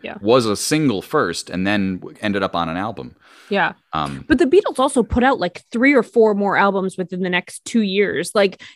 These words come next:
Speaker 1: there's so many options to put it on an album. And so the fact that they don't is, you know,
Speaker 2: Yeah.
Speaker 1: even more, like,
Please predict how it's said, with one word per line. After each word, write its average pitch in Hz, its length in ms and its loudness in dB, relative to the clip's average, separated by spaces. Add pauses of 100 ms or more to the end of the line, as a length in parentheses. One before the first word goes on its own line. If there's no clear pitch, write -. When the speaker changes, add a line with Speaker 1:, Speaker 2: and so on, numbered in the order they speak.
Speaker 1:
there's 294 260 4
so 277 200 4
many 294 160 4
options 214 380 0
to 196 60 -6
put 220 140 -2
it 202 60 0
on 190 100 0
an 190 80 0
album. 202 260 -2
And 175 140 -4
so 208 140 0
the 208 80 0
fact 254 160 0
that 196 80 -10
they 196 100 2
don't 180 560 0
is, 175 300 -4 (180)
you 208 160 0
know, 190 140 0
Speaker 2:
Yeah. - 40 -4
Speaker 1:
even 202 280 -2
more, 196 320 0
like, 170 400 -2